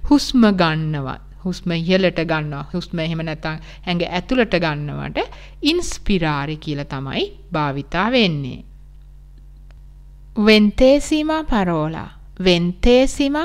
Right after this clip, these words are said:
පරෝලා කියන විසිවන වචනය රෙස්පිරාරේ. රෙස්පිරාරේ කියලා කියන්නේ හුස්ම පිට කරනවා. දැන් හුස්ම ඉහළට ගන්නවා සහ හුස්ම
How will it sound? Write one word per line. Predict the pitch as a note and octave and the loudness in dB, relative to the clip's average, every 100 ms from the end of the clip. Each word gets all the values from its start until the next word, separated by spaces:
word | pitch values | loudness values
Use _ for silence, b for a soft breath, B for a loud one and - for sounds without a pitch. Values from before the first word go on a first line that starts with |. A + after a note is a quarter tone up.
| G4 | -4
පරෝලා | - A3 G3+ E3 E3 E3+ | -2 0 2 2 0 -2
කියන | F3+ E3+ | -2 -2
විසිවන | F3+ - A3+ G#3+ F#3 | -2 0 0 0 0
වචනය | E3 D3+ - D#3 D3 F#3+ F4 B B B - G3+ | -2 -4 -6 -6 -2 -2 -4 B B B 2 6
රෙස්පිරාරේ. | A#3 C4+ - - G#3 E3+ D3 C#3 C3+ D3 C#3 D3+ - - - - - b b b - - | 6 6 2 0 4 4 4 0 -2 -6 -8 -10 -16 -20 -20 -20 -20 b b b -20 -8
රෙස්පිරාරේ | F3 G3 A#3 - - F3+ E3 D3+ D3+ D#3+ - | 4 6 4 0 2 2 4 2 0 -2 -6
කියලා | - E3 D#3 D3+ | -8 -4 -2 -4
කියන්නේ | - D#3 A3+ | -4 -2 2
හුස්ම | C#4 G#3 - A#3 G4+ - | 2 2 4 2 2 0
පිට | - B3+ F#3+ | 4 6 6
කරනවා. | E3+ D#3+ D3+ C#3+ C3+ - - | 6 2 0 -4 -8 -10 -8
දැන් | D#3+ D3 D#3 | -4 -4 -4
හුස්ම | D#3+ - D3+ | -8 -8 -10
ඉහළට | - E3+ G#3+ B3+ B3+ C4+ | -6 0 4 4 4 2
ගන්නවා | B3+ B3 A#3+ A3+ | 2 2 2 0
සහ | G3+ E3 F#3 F4 - | 0 -2 -2 -4 -8
හුස්ම | - G3 - | -10 -8 -2